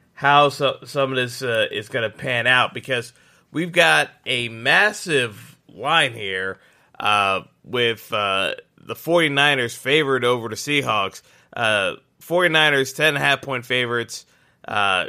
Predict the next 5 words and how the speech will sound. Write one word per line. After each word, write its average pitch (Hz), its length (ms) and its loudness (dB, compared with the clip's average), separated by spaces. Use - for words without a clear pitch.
you 135 100 -2
know, 85 220 -4
hosting 165 880 2
the 120 60 -6
Seahawks. 139 840 2